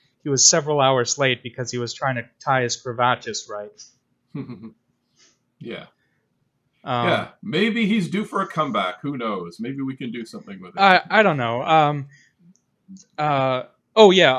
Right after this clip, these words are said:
Speaker 1: another of the spin-offs I wanted to, to mention, and this one is very weird. I read this one early on, but it's, uh, I'll just talk about it briefly. The Scarlet Pimpernel Looks at the World,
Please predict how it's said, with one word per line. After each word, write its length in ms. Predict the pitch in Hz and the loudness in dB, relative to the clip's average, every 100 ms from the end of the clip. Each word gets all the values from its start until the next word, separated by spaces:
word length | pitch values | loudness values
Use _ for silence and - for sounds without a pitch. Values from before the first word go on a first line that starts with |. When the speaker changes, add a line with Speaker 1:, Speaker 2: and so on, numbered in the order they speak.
| 156 | 4
Speaker 1:
another 360 | 180 190 180 170 | 4 4 4 4
of 80 | |
the 80 | 160 | 2
spin-offs 540 | - - 170 151 143 165 | -2 -2 0 0 0 0
I 60 | |
wanted 320 | 143 143 135 | 0 -2 -4
to, 260 | - 135 131 | -6 -6 -6
to 100 | - | -8
mention, 460 | 139 127 123 123 120 _ _ _ | -8 -8 -10 -16 -20 _ _ _
and 80 | 160 | -4
this 160 | 170 | 0
one 300 | 196 170 135 - | 0 0 -4 -8
is 160 | 139 | -8
very 360 | 117 135 147 131 | -4 2 2 2
weird. 380 | 113 107 104 - | -2 -4 -6 -8
I 100 | - | -6
read 200 | 139 180 | -2 -2
this 200 | 170 165 | -2 -4
one 120 | 165 139 | -4 -4
early 300 | 135 131 120 | -2 0 0
on, 260 | 117 110 | 0 -4
but 160 | 104 107 | -8 -10
it's, 300 | 110 - - | -10 -6 -6
uh, 220 | 113 110 110 | -4 -8 -12
I'll 80 | - | -12
just 280 | 139 127 - | -6 -4 -2
talk 180 | 131 123 | -4 -2
about 160 | 120 110 | -6 -8
it 120 | - | -8
briefly. 400 | 123 113 110 110 _ _ _ _ | -10 -10 -16 -20 _ _ _ _
The 80 | 160 | -4
Scarlet 480 | - 180 165 170 135 | 0 4 4 2 -2
Pimpernel 460 | 156 156 165 156 | -6 -2 0 0
Looks 240 | 147 131 - | 0 -2 -4
at 80 | 139 | -4
the 80 | 117 | -4
World, 460 | 123 127 156 180 | -2 0 0 -4